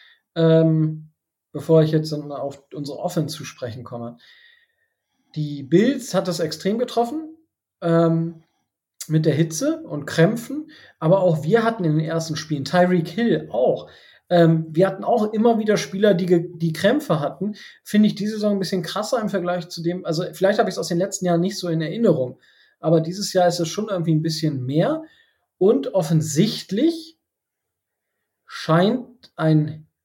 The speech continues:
äh, ein verletzter, also ich, ich nehme das jetzt mal als verletzten Spieler, der aufgrund der Hitze verletzt ist, das scheint ein offizielles Timeout zu sein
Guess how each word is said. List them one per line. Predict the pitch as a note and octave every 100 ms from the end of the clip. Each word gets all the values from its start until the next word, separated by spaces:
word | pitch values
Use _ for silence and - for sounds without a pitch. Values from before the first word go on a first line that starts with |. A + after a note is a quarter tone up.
| _ _ -
äh, | D3+ D3 C#3+ C#3 C#3 - _ _
ein | - D#3+
verletzter, | D#3 - D3+ F3 G#3 - G3+
also | D3 C#3 C#3+
ich, | D#3 C#3 -
ich | - B2 - - _ _
nehme | C#3+ D3+ E3+
das | E3+ D#3+
jetzt | D#3+
mal | D#3+
als | D3 -
verletzten | C3 D#3 - - D#3
Spieler, | D#3 - - F#3+ A3+ C3+ D3 D4+ - - - _ _ _ -
der | E3 F3 F3
aufgrund | E3+ D#3+ F3+ E3+
der | D3+
Hitze | C#3 B3+ - - D3 A#3 E4 - _ _ _ _ _ _ _
verletzt | - D#3+ D3+ E3+ - -
ist, | F3+ B3+ - - -
das | D#3+
scheint | - D#3 F3+ B3
ein | G3+ F3 F3
offizielles | - E3 E3+ D#3+ F#3+ G#3 F#3+ -
Timeout | C3+ C3+ C3+
zu | - C3+
sein | C3+ D3+ G#3